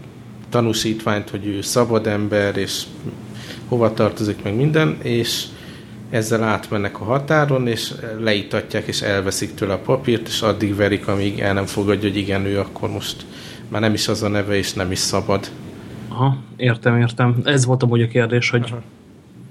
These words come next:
Speaker 2: milyenek a technikalitás, vagy hogyan fért bele abba a világba.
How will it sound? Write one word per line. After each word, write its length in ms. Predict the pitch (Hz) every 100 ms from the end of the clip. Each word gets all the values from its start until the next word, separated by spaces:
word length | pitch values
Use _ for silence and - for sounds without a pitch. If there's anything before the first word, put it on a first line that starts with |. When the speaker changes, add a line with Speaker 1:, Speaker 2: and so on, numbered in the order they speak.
| - - - - -
Speaker 2:
milyenek 360 | 135 120 117 113
a 40 |
technikalitás, 680 | 123 123 120 113 113 117 110
vagy 120 | 120
hogyan 220 | 120 113
fért 220 | 113 113
bele 200 | 107 110
abba 220 | 110 110 110
a 20 |
világba. 480 | 113 107 107 110